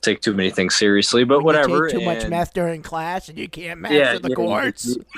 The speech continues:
Speaker 1: yeah, yeah, yeah, you're tweaking out and you can't, yeah, exactly. But no, I mean, <laughs> it, it was just <laughs> really,
Speaker 2: Oh
Speaker 1: like,
Speaker 2: my
Speaker 1: it was
Speaker 2: God.
Speaker 1: almost, like, full circle. It was
Speaker 2: Yeah.
Speaker 1: so cool. And the music in D C was, like,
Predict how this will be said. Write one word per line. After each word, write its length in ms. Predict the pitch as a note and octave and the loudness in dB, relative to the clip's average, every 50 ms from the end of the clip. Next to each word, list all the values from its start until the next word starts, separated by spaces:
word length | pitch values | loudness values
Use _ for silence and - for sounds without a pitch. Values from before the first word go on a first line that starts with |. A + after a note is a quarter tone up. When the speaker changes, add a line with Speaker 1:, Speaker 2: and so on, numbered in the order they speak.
| - - - - - | -12 -12 -8 0 4
Speaker 1:
yeah, 80 | B2 A#2+ | 6 6
yeah, 300 | A2 G#2 G#2+ G#2+ A2 A#2 | 8 8 6 6 6 6
yeah, 100 | G#2+ G2+ | 4 4
you're 180 | G2 G2+ G#2+ - F3 - - | 4 2 0 -2 -4 -6 -4
tweaking 340 | - - C#3+ B2 - - A#2+ | 2 2 2 2 2 0 0
out 160 | A2+ A2+ A#2 A#2 | 0 0 0 -2
and 80 | G#2+ A2+ | -2 -6
you 60 | G2+ | -8
can't, 300 | - - B2 A2+ G#2 F#2+ - A2 | -4 -2 -2 0 -2 -2 -4 -4
yeah, 280 | G#2+ G2+ F#2 F2 E2 - _ | 0 2 2 2 0 -2 _
exactly. 540 | G#2+ G2+ G2+ F#2+ F#2 F#2 - - F2 E2+ E2 _ _ _ _ _ _ _ _ _ _ _ | -12 -10 -8 -8 -8 -8 -10 -12 -16 -16 -16 _ _ _ _ _ _ _ _ _ _ _
But 360 | - G#2+ G2 F#2+ F#2+ F#2+ - - _ | 2 4 4 4 4 2 0 -2 _
no, 320 | - D#3+ D#3+ D#3 B2+ A2+ A2+ - | 0 2 2 2 2 2 2 2
I 100 | - C#3 | 2 2
mean, 380 | D3 D#3+ D#3+ D#3 D3 C#3 C3 B2 - - - - D#5+ E5 F5 F5 - - - - _ | 2 2 2 2 2 0 -2 -6 -8 -12 -14 -14 -14 -16 -16 -18 -20 -20 -20 -8 _
<laughs> 720 | - - - - - _ _ _ _ _ _ _ _ _ - | -4 -2 -2 -4 -8 _ _ _ _ _ _ _ _ _ -2
it, 280 | - G3+ G#3+ G3 G3 - _ _ _ _ _ _ | 0 0 0 0 -2 -6 _ _ _ _ _ _
it 100 | A#3 A3+ | 0 0
was 120 | B3+ G#3+ | 0 0
just 220 | - A#3 - - _ _ E3+ - - - - - - | -2 -6 -8 -8 _ _ -12 -12 -12 -14 -20 -20 -16
<laughs> 400 | - - G3 - _ _ _ - | -12 -10 -10 -10 _ _ _ -8
really, 340 | C#3+ C3+ B2+ C3 C3 B2+ | -4 0 2 4 4 4
Speaker 2:
Oh 40 | B2 | 4
Speaker 1:
like, 120 | A#2 A#2 - | 4 2 0
Speaker 2:
my 80 | C#3 - - | -2 -4 0
Speaker 1:
it 60 | E3 | 2
was 160 | D#3 D#3 D#3+ | 2 2 4
Speaker 2:
God. 80 | F3+ G#3+ | 2 2
Speaker 1:
almost, 240 | G3+ A#3 A#3+ B3 - | 2 2 0 0 -2
like, 180 | B3+ G#3+ - _ | -4 -6 -8 _
full 180 | - D#3 D3+ | -6 -6 -6
circle. 380 | - - C#3 C3+ - - F2+ D2+ - - _ _ - - - - - - - | -6 -6 -8 -8 -8 -10 -12 -14 -14 -16 _ _ -20 -20 -20 -20 -8 0 2
It 60 | C3 | 4
was 140 | B2 C3 A#2+ | 4 4 4
Speaker 2:
Yeah. 40 | |
Speaker 1:
so 160 | - D#3 D3 C#3 | 4 2 2 2
cool. 380 | - - D3+ C#3 A#2 G2+ - - _ _ _ - | 4 4 4 6 4 4 0 -4 _ _ _ -2
And 160 | D#3+ E3+ E3+ | -2 0 0
the 60 | D3+ | 0
music 480 | C3+ C3+ C#3+ D#3 G3 G#3 F#3 F#3 E3 - | 0 0 2 2 2 2 2 -2 -4 -4
in 160 | - C#3+ A#2+ A2+ | -4 -4 -4 -4
D 200 | A2+ A#2 A#2 A2 | -4 -4 -4 -4
C 260 | - - - A2 G2+ | -6 -6 -4 -4 -4
was, 240 | F#2 F#2+ F#2+ F#2 - | -4 -6 -6 -4 -2
like, 200 | F#2+ F2+ F2+ - | -2 -4 -4 -6